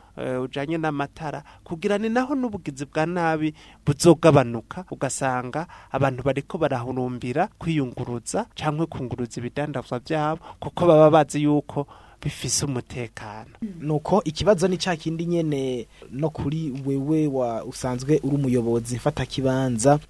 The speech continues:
Speaker 2: ajejwe igisata kijejwe gutwara ibintu n'abantu mu mazi. Hokorwa iki haba ku ruhande rwanyu canke ku ruhande rw'aba-, rwizatunga canke abandi banyagihugu muri rusange, kugira ngo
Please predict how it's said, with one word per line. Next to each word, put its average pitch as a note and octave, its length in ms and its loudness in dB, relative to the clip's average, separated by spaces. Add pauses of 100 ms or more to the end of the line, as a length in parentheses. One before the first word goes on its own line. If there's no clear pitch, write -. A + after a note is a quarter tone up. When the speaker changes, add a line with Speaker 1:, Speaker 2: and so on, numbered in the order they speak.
(120)
Speaker 2:
ajejwe E3 500 4
igisata F3 440 2
kijejwe C#3+ 300 -2
gutwara D#3+ 360 2
ibintu B2 420 -6
n'abantu C3+ 800 2
mu B2+ 220 -6
mazi. A#2 600 -4 (140)
Hokorwa D#3+ 460 2
iki G#3 360 0 (320)
haba E3+ 240 0
ku - 120 -18
ruhande D3+ 320 -2 (120)
rwanyu A#2+ 480 0
canke E3 240 -6
ku B2 120 -14
ruhande D3+ 280 0
rw'aba-, C#3 440 2 (580)
rwizatunga C#3+ 680 -4
canke D3 220 -8
abandi C#3+ 220 -4
banyagihugu C3+ 420 -6
muri C3 160 -4
rusange, C3+ 480 -6
kugira F3+ 340 0
ngo D3 260 0